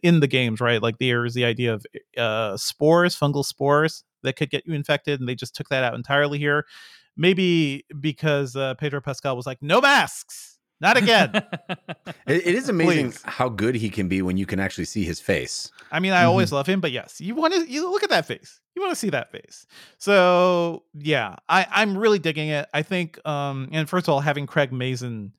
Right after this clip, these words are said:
Speaker 1: you know, kind of leading it too, and having Neil Druckmann writing it, it feels like a, we're in good hands. I've also read some of the reviews from a lot of people who are like, "Oh yeah,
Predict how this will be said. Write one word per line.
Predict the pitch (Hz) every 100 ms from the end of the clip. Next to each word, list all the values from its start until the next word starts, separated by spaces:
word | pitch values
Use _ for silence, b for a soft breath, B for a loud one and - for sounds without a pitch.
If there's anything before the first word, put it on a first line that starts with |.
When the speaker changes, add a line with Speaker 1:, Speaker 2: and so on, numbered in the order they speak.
| _
Speaker 1:
you | - 143
know, | 127
kind | 117 151 135
of | 113
leading | 127 127
it | 117
too, | - 123
and | 123
having | 139 135 127
Neil | 123
Druckmann | 117 120 120 117
writing | 113 113
it, | 117 98 B B B _ -
it | 165
feels | 202 208
like | 202 185
a, | 165 165
we're | 151 165
in | 156
good | 156
hands. | - 135 139 143 139 -
I've | 160 151
also | 151 - 147
read | 127 131 131
some | 139
of | 131
the | 123
reviews | 127 123 120
from | 127
a |
lot | 139 214
of | 170
people | 175 160 127
who | 127
are | 127
like, | 123 -
"Oh | 175
yeah, | 165